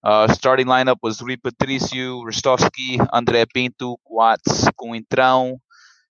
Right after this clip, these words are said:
um, as the back line. Then we had Bruno Fernandes, Battaglia, and Brian Ruiz at the midfield,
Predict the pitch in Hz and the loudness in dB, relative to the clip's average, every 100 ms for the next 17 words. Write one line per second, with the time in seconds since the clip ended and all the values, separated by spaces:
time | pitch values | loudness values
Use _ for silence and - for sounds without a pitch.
0 | _ - 107 101 95 98 _ _ _ - | _ -2 0 2 0 -6 _ _ _ -6
1 | 104 101 117 104 95 135 139 135 131 120 | -4 -2 0 0 0 2 2 2 0 -6
2 | 120 113 110 131 131 123 127 120 120 120 | -4 -4 -4 -8 -12 -10 -4 -2 -2 -2
3 | 117 - 123 120 123 120 120 - 104 101 | -4 -2 0 0 0 2 2 0 -4 -6
4 | 101 110 110 107 107 113 110 98 - 107 | -2 0 0 -2 -2 0 2 0 -2 -2
5 | 117 - 123 120 117 | -2 -2 -2 0 -2